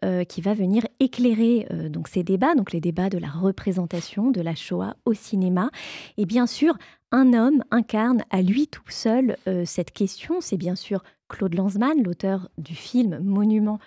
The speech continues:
Shoah, qu'il a réalisé uniquement à partir des témoignages filmés.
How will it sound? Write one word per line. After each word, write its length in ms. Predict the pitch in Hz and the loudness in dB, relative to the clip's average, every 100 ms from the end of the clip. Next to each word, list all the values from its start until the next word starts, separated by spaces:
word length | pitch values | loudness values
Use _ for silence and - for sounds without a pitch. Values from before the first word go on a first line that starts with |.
| _ | _
Shoah, 480 | - - 233 220 330 | -12 0 2 2 2
qu'il 180 | 370 190 | -2 -4
a 60 | 175 | -2
réalisé 540 | 196 185 175 180 233 240 | 0 0 2 2 2 4
uniquement 480 | 277 269 - 262 | 4 4 4 2
à 80 | 247 | 2
partir 340 | 254 - - 190 | -2 -6 -4 -4
des 120 | 170 | -2
témoignages 560 | 180 175 170 175 175 - - - | -2 -2 -2 -2 -4 -8 -20 -20
filmés. 540 | - - 220 175 185 | -12 -2 0 0 -2